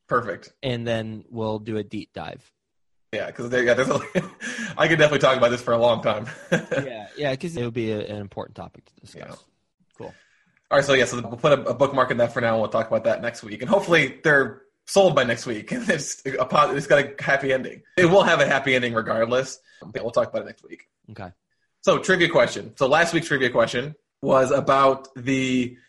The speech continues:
Speaker 1: nation's most expensive residential listing, and I kind of listed off some of the features of the house. The answer, and this is really surprising, was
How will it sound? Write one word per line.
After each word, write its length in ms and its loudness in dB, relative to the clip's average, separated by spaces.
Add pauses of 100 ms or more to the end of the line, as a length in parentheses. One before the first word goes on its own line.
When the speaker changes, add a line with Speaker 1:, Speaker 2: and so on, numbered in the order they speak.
(120)
Speaker 1:
nation's 480 -2
most 260 0
expensive 580 -2
residential 560 0
listing, 380 -2
and 80 -2
I 40 -2
kind 180 0
of 100 -2
listed 320 -2
off 180 4
some 180 -2
of 120 -4
the 320 -6 (160)
features 320 0
of 180 -2
the 80 0
house. 520 -2 (360)
The 220 -4
answer, 440 0 (100)
and 100 -6
this 100 -6
is 180 -4
really 260 2
surprising, 560 0
was 280 0